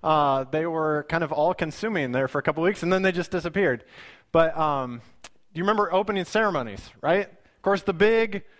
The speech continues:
the big build-up towards London Olympics is how in the world is London going to match what happened in Beijing? Remember that? Just incredible shock and awe from, <laughs> from the, the Chinese there in Beijing. An amazing production. How is London gonna pull that off?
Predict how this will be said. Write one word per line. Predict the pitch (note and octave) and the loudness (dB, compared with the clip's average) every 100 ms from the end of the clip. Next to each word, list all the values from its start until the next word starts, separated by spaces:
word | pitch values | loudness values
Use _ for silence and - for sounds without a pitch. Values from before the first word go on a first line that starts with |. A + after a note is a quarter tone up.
| - | -12
the | - | -8
big | E3+ G#3 D#3+ | -2 -2 2
build-up | G3+ A3+ G3 F#3+ | 4 4 4 0
towards | - F3 F3+ - | -4 -6 -4 0
London | F#3+ G#3 F#3+ | 0 2 0
Olympics | F3+ G3 F3+ D#3+ | 0 -2 -2 -4
is | E3 C#3+ | -4 -6
how | C3+ - G3 G#3 G#3 | -8 -4 0 0 0
in | F#3 E3+ | -4 -4
the | D#3 | -4
world | D#3+ G3 C4+ C#4 A#3 E3 C3 B2 D3+ F3+ - _ _ | -4 -10 -2 2 4 4 4 2 0 -4 -12 _ _
is | - D#3 | -4 2
London | F#3 B3+ A#3+ - D3 E3 E3+ _ _ - | 4 4 2 0 -2 -4 -12 _ _ -4
going | G3 F#3+ | -2 0
to | F3+ | 2
match | F#3+ G#3 E3+ E3 - | 2 4 2 0 -2
what | F3 | 0
happened | E3+ E3 E3 | 2 2 -2
in | |
Beijing? | E3 F3+ F3 F#3+ | 0 0 2 -2
Remember | B2+ D#3 F3 | 0 0 2
that? | F#3 F3+ | 2 0
Just | E3+ | -8
incredible | C#3+ D3 - G3 E3 A#2+ A2 A2+ - | -10 -10 -2 0 0 -2 -10 -12 -20
shock | - - E3+ E3 F3 | -18 -4 0 0 0
and | D3+ | 2
awe | D3+ C3+ A2 | 2 2 0
from, | - C3 B2+ B2+ - D3+ | -2 -6 -4 -6 -4 -6
<laughs> | - A#3+ | -6 -14
from | - F#3 E3 D#3+ | -4 0 0 0
the, | F3 D3 | 2 4
the | C3+ C#3+ | 4 -2
Chinese | - F3 F3+ F3+ C#3+ | 0 0 0 0 0
there | D3 C#3+ | 0 2
in | C3+ | 0
Beijing. | C#3 D3+ C#3+ D3 | 0 0 0 -2
An | C3 | -2
amazing | C3+ D#3 G#3+ A3+ F3 D3 | -2 0 2 2 0 -4
production. | D#3 D#3 D3 B2+ | 0 0 0 -4
How | A2+ E3+ G3 | 0 2 2
is | D3+ C3 | 0 -4
London | C3+ E3+ F#3+ D3 B2 | -2 0 0 -2 -4
gonna | B2+ | -6
pull | - D3 | -2 0
that | C#3 B2+ | 2 2
off? | G2+ | 0